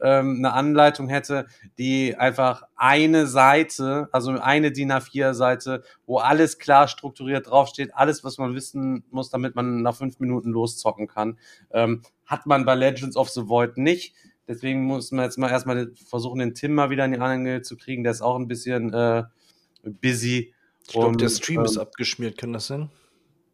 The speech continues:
Speaker 1: ich weiß nicht, keine Ahnung. Bei mir ist, sieht alles, äh,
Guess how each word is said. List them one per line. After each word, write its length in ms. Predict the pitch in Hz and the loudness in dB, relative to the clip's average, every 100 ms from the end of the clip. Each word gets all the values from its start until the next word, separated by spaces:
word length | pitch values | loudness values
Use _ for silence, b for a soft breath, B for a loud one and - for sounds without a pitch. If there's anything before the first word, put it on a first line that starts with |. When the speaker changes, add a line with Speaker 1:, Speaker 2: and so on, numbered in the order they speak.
| _ _ _ _ _ _ _ _ _ - 92 - | _ _ _ _ _ _ _ _ _ -18 -18 -18
Speaker 1:
ich 120 | 98 | -8
weiß 140 | 120 110 | -4 -2
nicht, 220 | 123 117 | -4 -4
keine 200 | 107 107 | -2 0
Ahnung. 220 | 113 120 | 0 0
Bei 100 | - | -4
mir 180 | 104 113 | -2 -2
ist, 240 | 110 110 107 | -2 -6 -14
sieht 280 | 104 113 113 | -6 -6 -2
alles, 280 | 107 101 - | -4 -4 -4
äh, 400 | 110 107 101 | 0 0 0